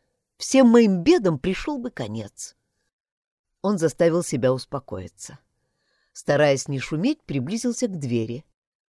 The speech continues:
приложил к ней ухо и прислушался. В коридоре было тихо.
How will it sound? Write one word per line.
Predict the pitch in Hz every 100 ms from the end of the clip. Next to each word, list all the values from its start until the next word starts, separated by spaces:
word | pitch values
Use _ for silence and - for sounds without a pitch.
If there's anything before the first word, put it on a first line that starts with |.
| _
приложил | 180 185 190 208 302
к | 254 185
ней | 160 -
ухо | 285 -
и | 254
прислушался. | - 247 - 113 - 113 - - - _ _ _ _ _ _
В | _
коридоре | - 131 123 196 180
было | 151 151
тихо. | - - - - 175